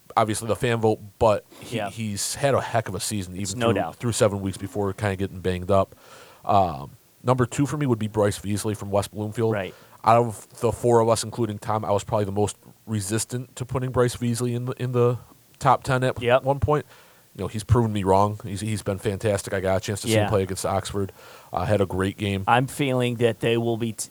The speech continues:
Speaker 2: my thing is I think they'll be taking on Chippewa Valley in the
Speaker 1: Mm-hmm.
Speaker 2: semifinals. And, uh,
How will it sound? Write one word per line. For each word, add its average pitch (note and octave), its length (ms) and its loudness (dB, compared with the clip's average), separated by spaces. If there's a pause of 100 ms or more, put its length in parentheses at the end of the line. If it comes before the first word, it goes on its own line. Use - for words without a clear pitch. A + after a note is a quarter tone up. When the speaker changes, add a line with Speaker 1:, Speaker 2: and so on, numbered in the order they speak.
(160)
Speaker 2:
my B2+ 260 2
thing B2+ 480 0
is A#2+ 140 -2
I A#2 100 4
think B2+ 260 0
they'll A#2+ 160 4
be A#2 140 -6
taking A#2+ 340 0
on A2+ 140 0
Chippewa A#2 540 6
Valley A#2 480 6
in A2+ 100 0
the A2+ 60 0
Speaker 1:
Mm-hmm. B2 320 4
Speaker 2:
semifinals. A#2+ 720 2 (420)
And, A2+ 540 2
uh, A2 400 4